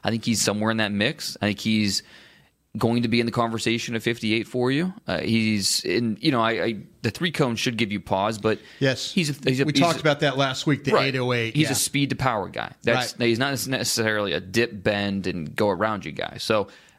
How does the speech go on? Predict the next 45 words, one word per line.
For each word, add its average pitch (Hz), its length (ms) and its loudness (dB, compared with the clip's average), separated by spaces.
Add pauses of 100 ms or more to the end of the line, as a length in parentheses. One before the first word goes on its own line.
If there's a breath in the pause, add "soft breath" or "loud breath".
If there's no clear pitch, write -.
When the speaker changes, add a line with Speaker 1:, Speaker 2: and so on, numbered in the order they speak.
(120)
Speaker 1:
you 127 160 4
know, 95 140 2
I, 117 140 0
I 113 60 -2
think 107 220 -6
there's, 104 560 0 (120)
at 117 120 -2
fifty-eight, 117 520 0
it's - 100 -10
not 98 160 0
bad 90 220 0
value. 90 420 0 (160)
Um, 90 400 -2 (320 loud breath)
Speaker 2:
I, 185 200 0
you 185 120 0
know 190 120 4
what? 180 300 2
I, 165 220 -2
I - 20 2
would 196 220 -2
think 185 180 0
that 147 100 2
he 185 160 2
would 170 380 4
be 127 140 0
there 113 180 0
for 120 240 0
you 120 80 2
at 110 80 -4
fifty-eight 131 340 0
'cause 127 140 -2
I 185 80 2
have 220 140 2
a 156 40 2
third 165 320 0
round 143 220 2
grade 123 280 0
on 104 160 -4
him. 98 260 -10 (480)
Speaker 1:
Okay. 110 100 2
Speaker 2:
So 156 120 4
I'm, 165 240 0
I'm 185 160 0
thinking 180 460 2
that 139 260 2